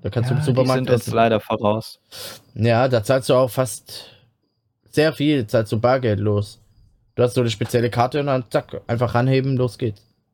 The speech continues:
Speaker 2: Beste
Speaker 1: Ja.
Speaker 2: Leben, ich zahl kaum noch mit Cash.
Speaker 1: Ja.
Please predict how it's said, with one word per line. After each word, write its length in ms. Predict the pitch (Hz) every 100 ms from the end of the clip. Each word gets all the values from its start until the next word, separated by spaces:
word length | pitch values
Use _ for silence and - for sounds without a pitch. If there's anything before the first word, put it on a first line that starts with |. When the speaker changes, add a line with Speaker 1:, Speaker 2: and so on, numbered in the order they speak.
| _ _ _ _ _ _ _ _ -
Speaker 2:
Beste 500 | 107 117 98 - 110
Speaker 1:
Ja. 40 |
Speaker 2:
Leben, 240 | 113 120 101
ich 160 | 98
zahl 400 | - 113 104 104 - _ _ -
kaum 320 | - 120 110
noch 260 | 101 - - _
mit 220 | - 117 -
Cash. 400 | 107 110 - _ _ _ _ _ _ _ _ _ _ _ _ _ _ _ _ - _ -
Speaker 1:
Ja. 280 | 117 113